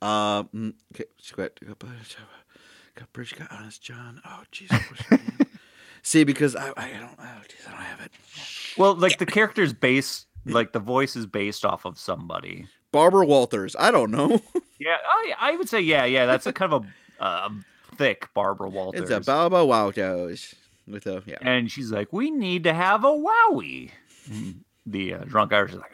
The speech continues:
Speaker 2: "A wowie? What's a wowie?"
Speaker 1: <laughs>
Speaker 2: "You know, a gathering." "Oh, a rally. That's what I said, a wowie." I kinda, I just like that interchange 'cause it's fun.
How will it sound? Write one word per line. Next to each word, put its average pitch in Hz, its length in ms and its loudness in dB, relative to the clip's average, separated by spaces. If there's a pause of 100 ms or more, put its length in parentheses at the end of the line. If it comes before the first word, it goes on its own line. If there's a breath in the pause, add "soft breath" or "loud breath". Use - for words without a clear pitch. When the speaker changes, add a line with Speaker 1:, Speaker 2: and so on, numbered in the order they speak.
Speaker 2:
"A 139 60 -12
wowie? 226 400 4 (180)
What's - 280 -4
a - 20 -2
wowie?" 156 1080 2 (120)
Speaker 1:
<laughs> - 100 -20
Speaker 2:
"You 247 100 -4
know, 113 360 0
a 185 160 0
gathering." 185 960 -2 (200)
"Oh, 294 460 6
a 139 160 4
rally. 208 1000 0 (280)
That's 269 200 -8
what 294 100 -4
I 302 80 -2
said, 466 480 2
a - 80 8
wowie." 262 640 4 (260)
I - 60 0
kinda, 180 300 6
I 196 100 6
just 170 180 0
like 107 180 4
that 95 120 -2
interchange 92 540 -4
'cause 95 200 -4
it's 90 160 -8
fun. - 380 -18